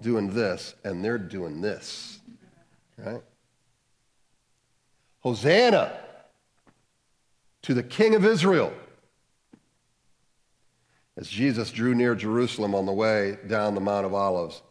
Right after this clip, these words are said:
the people began to praise him with a loud voice. The coming of a king.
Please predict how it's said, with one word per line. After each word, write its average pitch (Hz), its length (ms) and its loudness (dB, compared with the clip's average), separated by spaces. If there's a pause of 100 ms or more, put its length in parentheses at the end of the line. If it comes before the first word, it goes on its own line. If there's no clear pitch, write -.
(480)
the - 80 -18
people 110 300 -6
began 98 380 -4
to 92 80 -6
praise 101 360 -4
him 92 100 -6
with 90 100 -4
a 85 60 -4
loud 98 440 0
voice. 101 680 -4 (1080)
The - 160 -18
coming 208 380 4
of 208 80 2
a 208 60 4
king. 127 460 0